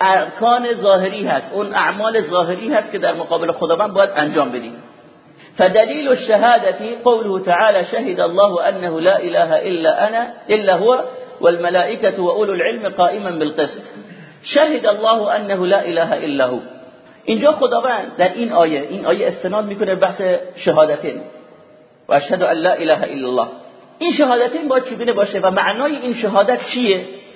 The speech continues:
شهادتین میگه: «و معناها لا معبود بحق الا الله.» خب، بعد میاد تفسیر می‌کنه معنای این لا معبود به حق، که خداوند خودش گواه می‌ده برش، برای این کلمه توحید «لا اله الا هو».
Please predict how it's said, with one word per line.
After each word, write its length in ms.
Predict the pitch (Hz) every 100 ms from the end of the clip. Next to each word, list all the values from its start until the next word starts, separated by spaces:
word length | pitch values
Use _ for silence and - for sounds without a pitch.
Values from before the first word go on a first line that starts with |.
| -
شهادتین 520 | - 220 220 226 262
میگه: 180 | 233 233
«و 60 | 220
معناها 580 | 220 220 220 254 247 226
لا 180 | 247
معبود 400 | 247 269 285 240
بحق 520 | 233 202 202 226 226 233 214
الا 280 | 190 170 151
الله.» 280 | 143 131 113 - - - - - - - _ _ _ - -
خب، 140 | 139
بعد 240 | 196 202
میاد 200 | 196 196
تفسیر 400 | 190 156 - 214
می‌کنه 400 | 175 147 147 135
معنای 380 | 120 135 139 147
این 340 | 135 139 131 - - - - - -
لا 240 | 151 151 156
معبود 400 | 151 147 156 151
به 80 |
حق، 340 | 147 226 214 202
که 80 | 202
خداوند 680 | - 170 165 170 220 247 - -
خودش 300 | - 233 254 - 190
گواه 300 | 202 233 185
می‌ده 180 | 160
برش، 320 | 143 131 123 -
برای 140 | 143
این 100 | 180
کلمه 260 | 160 170 160
توحید 340 | 156 156 175
«لا 80 | 180
اله 300 | 156 160 151 151
الا 200 | 151
هو». 120 | 139